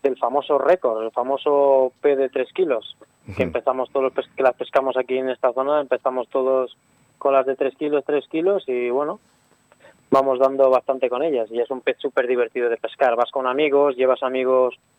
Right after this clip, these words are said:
Speaker 1: que son principiantes, los llevas en el kayak y, y sabes que depende de lo que le pongas la, o lo lleves a la zona que lo lleves, se va a divertir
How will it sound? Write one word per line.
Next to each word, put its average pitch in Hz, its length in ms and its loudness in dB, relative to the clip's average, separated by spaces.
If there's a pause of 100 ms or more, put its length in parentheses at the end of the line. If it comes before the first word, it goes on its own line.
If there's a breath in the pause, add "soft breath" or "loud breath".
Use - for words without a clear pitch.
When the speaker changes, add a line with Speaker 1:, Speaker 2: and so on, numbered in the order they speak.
(260)
Speaker 1:
que - 120 0
son 135 180 -2
principiantes, 151 680 0
los 127 140 -2
llevas 131 240 2
en 135 80 -6
el 127 160 -4
kayak 151 440 4
y, 123 400 -2 (680)
y 127 140 -6
sabes 143 380 4
que 151 600 4
depende 151 300 -2
de 156 80 4
lo 151 120 4
que - 80 0
le 147 120 2
pongas 143 340 0
la, 127 580 4
o 123 100 0
lo 123 140 0
lleves 139 340 2
a 139 80 2
la 139 180 2
zona 143 200 -2
que 143 120 -2
lo 139 100 2
lleves, 147 320 2
se 135 80 0
va 131 80 4
a 123 40 2
divertir 110 460 -2